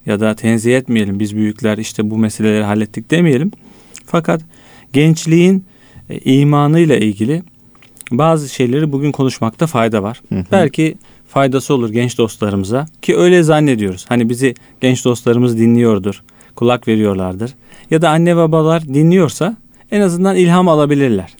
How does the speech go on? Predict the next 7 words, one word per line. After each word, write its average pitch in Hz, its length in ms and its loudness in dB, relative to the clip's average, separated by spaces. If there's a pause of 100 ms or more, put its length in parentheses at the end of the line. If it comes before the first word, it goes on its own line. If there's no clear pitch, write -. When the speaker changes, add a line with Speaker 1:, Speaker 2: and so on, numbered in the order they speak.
Speaker 1:
Yani 110 180 -2
kendi 120 280 0
çocuklarıyla 117 800 0 (320)
aralarındaki 113 640 0
iletişimi 117 440 -2
güzelleştirmek 113 720 0
adına 113 320 -2